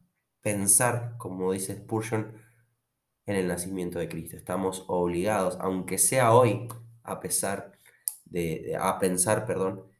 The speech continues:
en el nacimiento de Cristo. Estamos hoy también obligados a contar por qué festejamos la Navidad. No es la paz, no es el amor, no son los villancicos, no es la nieve, que dicho sea de paso, en Argentina hace cuarenta grados en Navidad.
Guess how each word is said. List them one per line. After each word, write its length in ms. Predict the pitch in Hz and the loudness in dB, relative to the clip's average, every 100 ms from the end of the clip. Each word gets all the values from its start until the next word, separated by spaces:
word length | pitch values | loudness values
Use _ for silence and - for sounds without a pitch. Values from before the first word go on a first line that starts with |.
| _ _ - | _ _ -8
en 100 | 87 | -4
el 140 | 87 | -2
nacimiento 560 | 85 - 85 87 82 80 | -2 -4 -4 -4 -2 -4
de 100 | 78 | -4
Cristo. 360 | 80 78 - - _ _ _ _ | -8 -12 -16 -20 _ _ _ _
Estamos 420 | - 120 113 - | 2 4 4 2
hoy 320 | 127 127 101 | 0 0 0
también 440 | - 92 107 101 - | -4 -4 -2 -2 -4
obligados 580 | 95 92 95 113 104 - | -6 -6 -2 0 0 -2
a 160 | - 90 | -8 -10
contar 680 | 90 87 87 131 123 - | -10 -10 -4 -2 0 -2
por 240 | - 87 - | -6 -8 -2
qué 160 | 117 | -2
festejamos 540 | 95 - - - 92 87 | -2 -6 -14 -8 -6 -4
la 100 | 82 | -2
Navidad. 440 | 80 78 78 - _ _ _ _ _ _ _ _ _ _ _ _ _ _ _ | -4 -4 -6 -10 _ _ _ _ _ _ _ _ _ _ _ _ _ _ _
No 120 | - 107 | -4 -2
es 80 | 107 | 0
la 240 | 104 - | -2 0
paz, 360 | 101 98 92 92 | 2 2 0 -2
no 100 | 95 | -6
es 120 | - | -4
el 100 | 92 | -4
amor, 460 | 90 92 92 92 | -4 -2 0 0
no 100 | 90 | 0
son 180 | 87 95 | -2 -2
los 100 | 92 | -2
villancicos, 760 | 92 87 92 87 - 95 87 90 | -2 -6 -6 -6 -4 -4 -4 -2
no 80 | 104 | -2
es 80 | |
la 120 | 101 98 | 0 0
nieve, 480 | 101 98 92 90 | 0 2 2 2
que 100 | 90 | 0
dicho 240 | 92 92 92 | 0 0 -2
sea 200 | - 95 | 0 2
de 80 | 92 | 2
paso, 260 | 107 - | 2 2
en 60 | 95 | 0
Argentina 580 | 87 90 90 95 101 101 | 0 -2 -2 0 2 2
hace 260 | 98 95 | 2 0
cuarenta 480 | 101 92 107 101 92 | 2 4 4 2 2
grados 320 | 101 92 87 | 4 4 2
en 120 | 90 | 0
Navidad. 420 | 90 87 87 92 | 0 2 2 -2